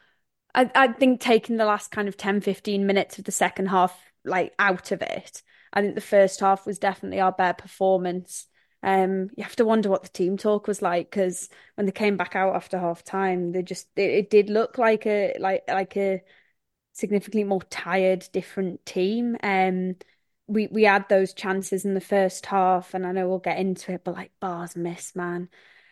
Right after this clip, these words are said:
And yeah, you, you felt, you felt positive going into half time when it was nil-nil, seeing that performance and, and going into half time, I, I was definitely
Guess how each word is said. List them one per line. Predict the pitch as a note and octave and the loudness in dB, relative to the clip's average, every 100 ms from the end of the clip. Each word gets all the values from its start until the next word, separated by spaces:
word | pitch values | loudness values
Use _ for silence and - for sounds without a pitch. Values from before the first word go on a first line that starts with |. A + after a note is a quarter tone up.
| - | -6
And | G#3+ G3+ G3 F#3+ F3 - _ _ | 0 2 2 0 -4 -12 _ _
yeah, | - G#3+ G3+ G3+ G3+ | -2 4 6 6 6
you, | G#3 A#3 | 2 -4
you | F#3+ A#3+ | -2 0
felt, | C4 C4 - | 4 4 4
you | A#3+ | 0
felt | - B3+ B3+ | 4 4 2
positive | G#3 G3 - A#3 - | -2 0 0 0 0
going | A3 G#3 | -2 0
into | G#3 G#3 | -4 -4
half | A3 G3+ G3 | -2 -2 -2
time | G#3+ G3+ F#3 | -2 0 0
when | F#3 | -2
it | |
was | F#3 G#3 | -2 0
nil-nil, | A3 A3 A3 F#3+ D#3+ E3+ - _ - | 2 2 2 2 0 -4 -10 _ -6
seeing | - G3+ G3 | 0 2 2
that | F#3 - | -2 -4
performance | - G3 F#3+ F#3 F3 F3+ - | -2 2 2 2 -2 -4 -4
and, | F3+ F#3 F3+ | -4 -4 -4
and | G3 G3 | -6 -2
going | F#3+ F#3 F#3+ | 2 2 0
into | F3+ G#3 | -4 -4
half | F#3 F3+ - | -2 -2 -2
time, | G3 F#3 F#3+ | -2 0 0
I, | - | -2
I | G3 | -2
was | F#3 | -4
definitely | - F#3+ F3+ G#3 F#3+ F3+ F3+ | -2 -2 -2 -6 -4 -2 -4